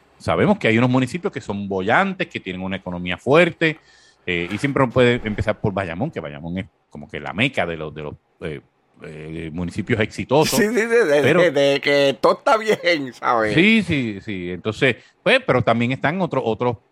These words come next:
Speaker 1: municipios grandes como Guaynabo, San Juan, que es la ciudad capital, aunque, eh, <laughs> no sé cuánto dejó, este, Carmen Yulín, ¿verdad? Pero, pero,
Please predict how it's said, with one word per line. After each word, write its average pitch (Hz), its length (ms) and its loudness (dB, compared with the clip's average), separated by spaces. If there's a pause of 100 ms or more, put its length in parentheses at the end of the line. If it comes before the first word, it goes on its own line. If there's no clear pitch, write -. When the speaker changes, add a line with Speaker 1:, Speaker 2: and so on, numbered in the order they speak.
(140)
Speaker 1:
municipios 117 460 -4
grandes 123 380 4
como 107 240 -2
Guaynabo, 95 800 -2
San 92 220 -8
Juan, 80 140 -14
que 107 80 -10
es 98 40 -4
la 95 60 -2
ciudad 95 220 -2
capital, 101 320 -6
aunque, 90 280 -10 (200)
eh, 82 160 -8 (100)
<laughs> - 760 -10
no 95 120 -6
sé 104 140 -6
cuánto 104 340 -4
dejó, 98 540 -2
este, 87 680 -8
Carmen 90 260 -6
Yulín, 98 300 -4
¿verdad? 139 260 -6
Pero, 98 220 -10 (380)
pero, 78 240 -8